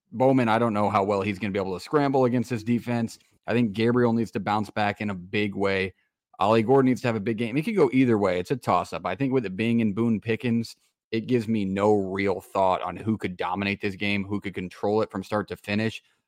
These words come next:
I think it's gonna be a typical bedlam. I think it's gonna be back and forth, back and forth. Or it's gonna come down to the last two possessions of the game. It's gonna be a banger. I hope Oklahoma State gets the win.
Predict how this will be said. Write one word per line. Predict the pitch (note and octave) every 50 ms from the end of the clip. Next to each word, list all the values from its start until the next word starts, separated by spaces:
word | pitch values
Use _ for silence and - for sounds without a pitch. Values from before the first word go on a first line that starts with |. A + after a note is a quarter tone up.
| - -
I | -
think | A#2 A2 A2+
it's | G2 -
gonna | - B2 A#2+
be | A2+ B2+
a | B2
typical | B2 - C#3 - - - D#3
bedlam. | B2 A#2 C#3 D3+ B2+ G#2 F#2 E2+
I | F2+
think | G2 G2
it's | G2+ -
gonna | - A2
be | G#2 G#2
back | F#2+ E2+ - E2+ G2+ - -
and | C3+ A#2+
forth, | - - B2+ B2 B2 A#2+ - _
back | G#2 G#2+ A2 -
and | - B2 A2
forth. | - - A2+ A#2 A#2 A2+ - _ _ _ _ _ _ _
Or | F#2+ G#2+ G#2
it's | - F#2 -
gonna | G#2+ G#2
come | G2 - A2+ A2+ A2+ G2+
down | G2+ G2+ G#2 G#2+ G#2+ G2+ -
to | - G#2+ G#2 G#2 G2+ - _ _ _ _
the | - F2+
last | F#2 G2 G2 G#2+ G#2+ - _
two | - B2+ B2 A2
possessions | - A2+ G2 A2 A2+ - - A2 G#2
of | A2 G#2+
the | G#2+
game. | G2 G#2+ A2+ A#2+ A#2+ A#2 A2
It's | G2+ F2+ -
gonna | G#2 G2+
be | G2+ G#2 G#2
a | F#2+
banger. | E2+ G2 A#2 A#2+ A2+ G#2 G2 G2 - _ _ _ _ -
I | -
hope | E2+ - - G#2+ - A#2+ C#3
Oklahoma | C3+ - - B2+ B2 B2+ B2+ A#2+
State | - - C3 B2
gets | - A#2+ G#2 -
the | - A#2
win. | A2 A#2 A#2+ A#2+ A#2+ A#2+